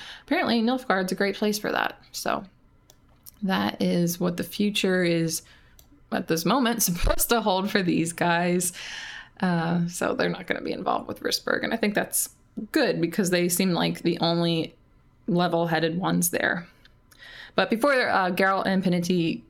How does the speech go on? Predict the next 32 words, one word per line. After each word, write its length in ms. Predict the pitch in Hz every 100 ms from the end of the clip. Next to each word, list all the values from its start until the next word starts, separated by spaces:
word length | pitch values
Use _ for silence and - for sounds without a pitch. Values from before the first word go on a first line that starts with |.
| _
conclude 420 | 214 208 - 208
their 100 | 196
conversation, 1040 | 190 190 180 180 180 170 170 170 170 170 - - - - - -
the 80 | 175
sorcerer 580 | - 226 208 208 190 190
gifts 360 | 185 190 175
Geralt 480 | - 175 170 165 -
with 140 | - -
a 40 |
sword 540 | - - 262 240 233
that 100 | -
he 140 | 185 175
has 160 | 175
no 120 | 247 330
use 260 | 269 262
for. 360 | - 233 226 233
He's 360 | 233 190 190
a, 100 | 180 175 - - -
like, 140 | - 196
most 240 | 233 220
mages 480 | 220 208 196 196 - - -
don't 200 | 196 196
really 400 | 202 196 196 190 -
need 240 | 202 190
a 40 | 190
sword 420 | - 196 190 185
that 160 | 185 185
much, 300 | 190 185 - - - -
and, 380 | - 170 170 165
uh, 360 | 156 156 156 170 175 _ _ _ _ _ _ -
he, 400 | - 202 180 165
uh, 300 | 151 156